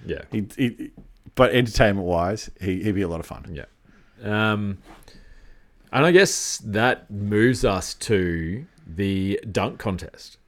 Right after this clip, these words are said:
Speaker 2: Yes.
Speaker 1: So, same sort of thing we're going at here, but obviously it's all N B A, East and West. So, it's gonna be a quick fire, um, pe-,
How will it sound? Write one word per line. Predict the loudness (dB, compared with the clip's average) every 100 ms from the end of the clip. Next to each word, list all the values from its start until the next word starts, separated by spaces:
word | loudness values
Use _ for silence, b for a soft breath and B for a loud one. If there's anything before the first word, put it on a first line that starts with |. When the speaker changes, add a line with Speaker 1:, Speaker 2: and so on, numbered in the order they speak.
| 2
Speaker 2:
Yes. | 4 2
Speaker 1:
So, | -2 2 6 6 4 -4
same | 2 4 4 4
sort | 6 6
of |
thing | 4 0 0
we're |
going | 0 0 0 -2
at | -4
here, | -4 -2 -2 -2 -4 -10 b b
but | -2 0 2 0
obviously | 0 0 0 0
it's | 2
all | 4 6 4
N | 2
B | 4
A, | 4 4 4 2 0
East | -2 -2 -4
and | -6 -2
West. | -2 -2 -6 -16 -20 b b
So, | -4 0 2 0 -4
it's | -4 0
gonna | 2
be | 2
a | 4
quick | 8 8 6
fire, | 0 4 6 4 4 2 0 b b b b _ _
um, | -4 -2 -2 -2 -6 -10 -14 _ _ _ _ _ _ _ _ _ -20 -4
pe-, | 4 6 4